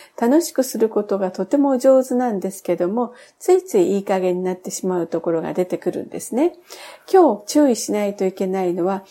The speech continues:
なんとなく自分がやることが全てがうまくいきそうな気分になって、いい加減さが大きくなるかもしれません。そうすると今日という日が上手に使えないということになるんですね。なので良い方位として、東南、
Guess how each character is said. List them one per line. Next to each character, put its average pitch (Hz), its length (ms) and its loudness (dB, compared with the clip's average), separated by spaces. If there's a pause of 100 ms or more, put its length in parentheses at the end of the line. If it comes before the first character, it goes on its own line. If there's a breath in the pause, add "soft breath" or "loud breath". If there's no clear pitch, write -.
(220 loud breath)
な 247 120 2
ん 320 80 -2
と 349 80 2
な 359 140 8
く 302 100 -2
自 202 160 -4
分 220 240 -4
が 214 80 -2
や 208 100 -2
る 202 120 -6
こ 202 140 -2
と 202 120 -6
が 214 120 -6
全 - 360 0
て 277 100 2
が 214 140 4
う 202 60 0
ま 208 160 -4
く 196 100 -2
い 190 80 -2
き - 80 -14
そ 196 200 -2
う - 20 -2
な 190 160 -2
気 202 160 -6
分 190 180 0
に 180 100 -2
な 175 140 -4
っ 170 40 -8
て、 - 280 -4 (320 loud breath)
い 208 120 -2
い 240 40 -4
加 262 160 2
減 262 240 2
さ 247 220 0
が 226 160 -2 (160)
大 330 140 4
き - 120 -16
く 185 140 0
な 180 120 2
る 175 120 -4
か 170 100 -8
も 165 140 -6
し - 160 -6
れ 160 60 -2
ま 165 160 -6
せ 165 180 -6
ん。 - 100 -12 (460 loud breath)
そ 277 220 6
う 285 40 0
す 285 160 -6
る 269 120 0
と 285 220 0
今 214 200 0
日 202 80 -4
と 190 100 -6
い 190 180 -4
う 185 40 -6
日 208 180 -8
が 190 140 -2
上 196 260 -6
手 302 140 0
に 302 140 2
使 - 220 -8
え 240 100 -2
な 240 120 0
い 233 100 -2
と 226 120 0
い - 20 0
う - 20 -6
こ 190 140 -2
と 190 120 -4
に 165 80 -2
な 175 140 0
る 180 120 -4
ん - 80 -10
で - 120 -10
す - 140 -10
ね。 302 200 -2 (580 loud breath)
な 339 140 6
の 262 100 4
で 202 160 2
良 302 180 6
い 294 80 4
方 190 300 2
位 185 60 -6
と 180 200 -6
し - 60 -16
て、 - 400 2
東 208 380 0
南、 202 260 -4